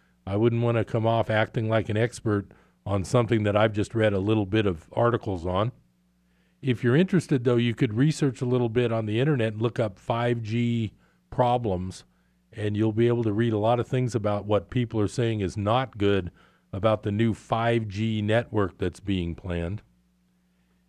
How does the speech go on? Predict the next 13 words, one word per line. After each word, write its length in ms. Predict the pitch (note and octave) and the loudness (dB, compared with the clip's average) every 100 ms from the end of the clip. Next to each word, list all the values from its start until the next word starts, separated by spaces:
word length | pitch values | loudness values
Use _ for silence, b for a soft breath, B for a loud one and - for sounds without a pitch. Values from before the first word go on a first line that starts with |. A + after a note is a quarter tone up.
| _ - | _ -6
I'm 160 | A2+ A#2+ | -2 2
not 200 | C#3 A#2 | 0 0
sure 200 | D3 B2+ | 2 4
this 240 | B2+ C3+ | 4 2
cell 260 | - C#3 B2 | 0 0 2
tower 360 | B2+ A#2+ A2+ | 0 2 2
has 180 | A2 G2+ | 0 0
anything 320 | A#2 A#2 A#2 | -2 0 0
to 80 | A2 | 0
do 140 | A2 A2 | 0 0
with 160 | G2+ | 0
five 420 | - A2+ A2 G#2+ | -2 -4 -2 -4
G. 440 | F2+ G2+ A2 A#2+ | -4 -4 -2 -4